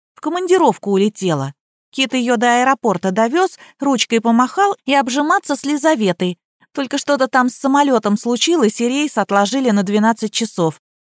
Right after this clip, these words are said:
Не сидеть же Натке в зале ожидания полсуток. Шереметьево недалеко от нас. Она взяла такси и назад прикатила. Входит в спаленку, а там картина Репина.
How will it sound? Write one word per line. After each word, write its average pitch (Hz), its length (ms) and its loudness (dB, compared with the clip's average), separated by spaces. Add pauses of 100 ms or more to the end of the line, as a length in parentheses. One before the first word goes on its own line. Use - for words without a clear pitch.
(100)
Не 240 120 4
сидеть 247 380 0
же 214 120 0
Натке 208 340 0
в 185 60 -8
зале 202 320 2
ожидания 196 500 0
полсуток. 190 680 -4 (380)
Шереметьево 269 640 0
недалеко 233 520 2
от 208 200 2
нас. 285 360 0 (320)
Она 247 240 0
взяла 262 300 2
такси 339 420 0
и 277 60 0
назад 202 400 2
прикатила. 190 640 -4 (320)
Входит 311 480 -2
в - 60 -16
спаленку, 269 640 2
а 254 120 4
там 330 360 0 (480)
картина 233 540 0
Репина. 170 540 -2